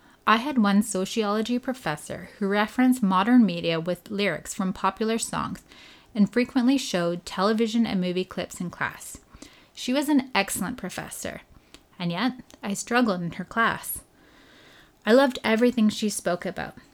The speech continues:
but I couldn't figure out what was actually important. So I tried to memorize everything. I scrambled to take notes,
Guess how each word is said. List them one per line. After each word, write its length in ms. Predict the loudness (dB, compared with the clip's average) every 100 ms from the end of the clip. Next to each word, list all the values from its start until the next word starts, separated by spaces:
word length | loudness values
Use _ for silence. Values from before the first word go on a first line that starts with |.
| _ _
but 80 | -2
I 60 | 0
couldn't 440 | 0 4 4 4
figure 280 | 0 -2 -4
out 260 | -4 -6
what 160 | -4 -2
was 160 | -2 -4
actually 400 | -8 -8 -8 -6
important. 680 | -4 0 -2 -2 -14 -14 -18 _ _
So 540 | -8 0 2 4 0 -2 -2
I 80 | -4
tried 260 | -2 -4
to 80 | -2
memorize 320 | -6 -4 -2
everything. 480 | 0 0 -2 -4 -14 -16 _ _ _ _ _ -2
I 120 | -2
scrambled 460 | 0 -4 -4 -6 -8
to 120 | -2
take 280 | 2 2 4
notes, 440 | 6 4 2